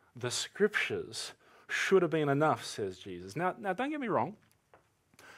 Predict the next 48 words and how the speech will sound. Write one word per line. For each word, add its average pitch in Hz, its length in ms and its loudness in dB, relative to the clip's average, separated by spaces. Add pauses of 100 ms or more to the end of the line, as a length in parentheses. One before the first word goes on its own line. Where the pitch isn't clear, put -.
He 175 180 -2
will 180 280 10
go 196 280 8
on 180 200 6
to 196 280 0
reveal 202 480 6
himself 131 560 -2
to 101 180 -8
them. - 260 -16 (540)
Uh, 120 220 2
as 143 240 6
I've 151 100 6
sort 165 240 4
of 156 80 2
indicated 170 560 2
already, 180 360 6
he'll 147 180 0
go 143 240 4
on 170 160 8
and 104 120 0 (120)
eat 160 240 -6
some 170 240 0
fish 175 400 0
later 160 340 6
on 170 140 4
in 160 80 2
this 156 160 0
chapter, 170 540 4 (260)
prove 175 340 8
that 180 140 6
he's 175 180 0
not 175 140 6
a 175 60 6
ghost, 170 440 6
say, 170 260 0
"Put 185 280 -4
your 180 80 0
finger 196 380 0
in 196 60 2
my 185 180 4
hand, 180 300 -2
put 190 160 -6
your 151 100 -12
hand 185 220 -4
in 180 60 -2
my 175 160 0
side." 165 340 6
So 165 140 6